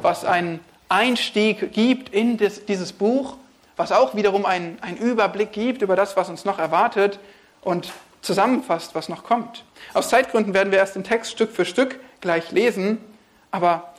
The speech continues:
wir können schon jetzt zusammenfassen, das, was wir dort sehen, das ist ein Satz mit X. Ein Satz mit X, wie geht's weiter? War wohl nix.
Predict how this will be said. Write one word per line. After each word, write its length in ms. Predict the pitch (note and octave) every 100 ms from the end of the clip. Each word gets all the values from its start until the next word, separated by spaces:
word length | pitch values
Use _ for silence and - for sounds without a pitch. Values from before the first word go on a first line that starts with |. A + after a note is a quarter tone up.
| -
wir 100 | E3+
können 220 | A#3 B3+
schon 160 | B3+ F3
jetzt 260 | A3+ A#3+
zusammenfassen, 840 | - G3+ A3+ A3+ E3+ D#3+ F#3 F#3+ - - _
das, 220 | - G3+ -
was 160 | A3
wir 80 | G3+
dort 220 | F3 E3+
sehen, 420 | - G#3+ F#3+ G3 - _ _
das 140 | E3 D#3+
ist 440 | G3+ G#3 - - _ _ _ _ _ -
ein 120 | E3
Satz 480 | F3 F3+ - - - _ _ -
mit 180 | E3+ -
X. 360 | D3+ - - - _ _ _ _ _ _ _ _ _ _ _ _ _ _ _ _ _
Ein 140 | F3+
Satz 260 | F3 B3 -
mit 160 | G3+ G3
X, 440 | C4 C4+ - - - _ _ _ _ _ _ _
wie 80 | F#3+
geht's 220 | F#3 F3+
weiter? 480 | F#3+ G#3 G#3+ G#3 G#3 - _ _ _ _ _ - _ _ _
War 260 | - F3 F#3
wohl 160 | F#3+ F#3+
nix. 460 | G3+ - - -